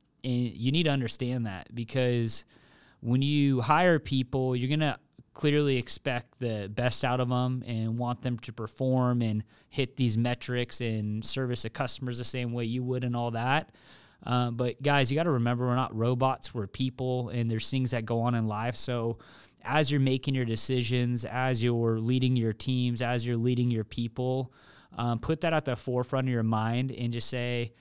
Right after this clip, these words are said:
"Is this person always off, or i-, th-, is there something that might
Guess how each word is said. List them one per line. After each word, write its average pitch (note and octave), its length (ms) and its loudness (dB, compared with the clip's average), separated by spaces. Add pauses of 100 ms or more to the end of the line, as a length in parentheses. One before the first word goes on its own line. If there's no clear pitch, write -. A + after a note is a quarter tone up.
(300)
"Is A#2+ 140 -2
this D#3+ 140 -2
person C3+ 520 -2 (100)
always D3+ 400 -2
off, F#3 440 2
or B2+ 520 2 (200)
i-, B2+ 60 -6
th-, B2+ 180 -8
is B2 160 -2
there C3+ 160 0
something D#3 340 -6
that G#2+ 140 -4
might A#2+ 400 -4